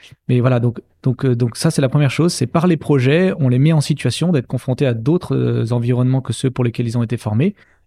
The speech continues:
et ils sont accompagnés par justement les référents, mais également, euh, voilà, on a pl-, plusieurs directeurs techniques chez nous, on a, on a aussi un, un, un moment qui est important, c'est le, le café technique du, du lundi matin,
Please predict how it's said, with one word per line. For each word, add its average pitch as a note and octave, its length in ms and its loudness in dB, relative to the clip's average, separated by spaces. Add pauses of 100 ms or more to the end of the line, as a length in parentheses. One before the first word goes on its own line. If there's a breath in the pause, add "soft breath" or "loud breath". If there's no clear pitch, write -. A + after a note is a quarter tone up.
(100)
et C#3 100 4
ils D3 80 4
sont B2 160 -2
accompagnés A#2+ 460 0
par A2+ 240 -2
justement A#2+ 280 -2
les B2 100 0
référents, A#2 420 0
mais A#2+ 100 0
également, A#2+ 480 0
euh, A2+ 60 -2 (460 loud breath)
voilà, A#2+ 140 -2
on A#2 60 0
a A2+ 80 -2 (140)
pl-, B2+ 160 -6
plusieurs B2 260 -2
directeurs A#2 320 0
techniques A#2+ 320 -2
chez B2 140 0
nous, C#3 240 4
on C3 80 2
a, A2+ 180 0 (480 loud breath)
on B2 160 0
a A#2 300 2
aussi C3+ 260 0
un, B2 180 4 (120)
un, A#2 500 2
un B2 100 2
moment D3 280 4
qui C#3+ 120 0
est B2 320 2
important, D3+ 480 0
c'est C3+ 200 0
le, A#2+ 240 0
le B2 180 -2
café C#3+ 240 0
technique C#3+ 320 -2
du, B2 220 -2
du A#2+ 120 -2
lundi B2+ 240 2
matin, C#3 320 2